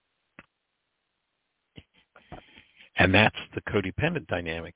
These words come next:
that needs to be rectified, in order for us to heal. And all of this requires resetting the whole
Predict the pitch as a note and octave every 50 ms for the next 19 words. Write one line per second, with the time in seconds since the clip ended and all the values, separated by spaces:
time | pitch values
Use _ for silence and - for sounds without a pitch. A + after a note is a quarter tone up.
0 | - - F#2+ - D#2+ E2+ E2+ D#2+ - - - - - E2+ E2+ E2 D#2+ - - _
1 | - A#2+ A2 - _ _ - - G#2+ G2+ _ - - - - - D#2+ - - -
2 | - _ _ _ _ _ _ _ _ _ _ _ _ _ - G2+ F#2+ F#2+ F#2+ F2+
3 | - - - F2 - - - - - A#2+ A#2+ A2+ F#2 E2 - - - _ _ _
4 | _ _ _ _ _ _ _ _ _ _ _ _ _ _ _ _ _ _ _ _
5 | _ _ _ _ _ _ - - _ _ _ _ _ _ _ _ _ _ _ _
6 | _ _ _ _ _ _ _ _ - - - _ - A2 G#2+ G#2+ A2 B2+ C#3 C#3
7 | B2 A#2 B2 A#2 - - G#2+ G2 - - - - C3 C#3 D#3 F3 F3+ F3+ D3 G2
8 | G2 F#2+ F#2 A#2 B2+ - - - - - - _ _ _ _ _ _ _ _ _
9 | _ _ _ _ _ _ _ _ _ _ _ - D#2 G#2 A2 A2+ C3+ C#3+ C3+ -
10 | - - - D#3 F3 D#3+ C#3 G#2+ G2+ G2 F#2+ G2 F2+ - - - - C#3 C3+ C3+
11 | C3+ C3 B2+ B2+ A#2+ A#2